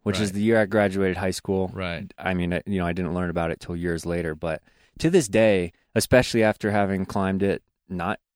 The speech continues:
Speaker 1: free, like I said,
Speaker 2: Right.
Speaker 1: we maybe freed eighty percent of it.
Speaker 2: Right.
Speaker 1: I mean, it's, yeah, I think it's one of the most badass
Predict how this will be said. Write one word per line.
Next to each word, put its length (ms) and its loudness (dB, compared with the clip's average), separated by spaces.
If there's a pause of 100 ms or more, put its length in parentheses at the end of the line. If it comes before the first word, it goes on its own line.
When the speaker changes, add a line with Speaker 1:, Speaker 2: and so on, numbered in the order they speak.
Speaker 1:
free, 400 0
like 140 -4
I 80 0
said, 120 0
Speaker 2:
Right. 100 -2
Speaker 1:
we 80 -2
maybe 260 -2
freed 380 -6
eighty 240 -4
percent 340 -8
of 100 -10
it. 140 -6
Speaker 2:
Right. 340 -6 (500)
Speaker 1:
I 140 -4
mean, 320 -2 (200)
it's, 500 -6
yeah, 240 -4 (120)
I 120 -2
think 200 -4
it's 200 -8
one 100 -4
of 80 -6
the 60 -6
most 320 -6
badass 640 -6